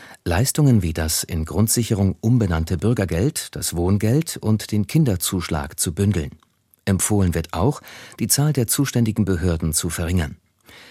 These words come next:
Zudem wolle man Erwerbsanreize verstärken. Leistungen für Erwerbsfähige müssten darauf ausgerichtet sein,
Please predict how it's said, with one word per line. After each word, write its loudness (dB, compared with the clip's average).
Zudem 2
wolle 4
man 4
Erwerbsanreize -2
verstärken. -2
Leistungen 0
für -4
Erwerbsfähige -2
müssten 0
darauf 0
ausgerichtet -2
sein, 2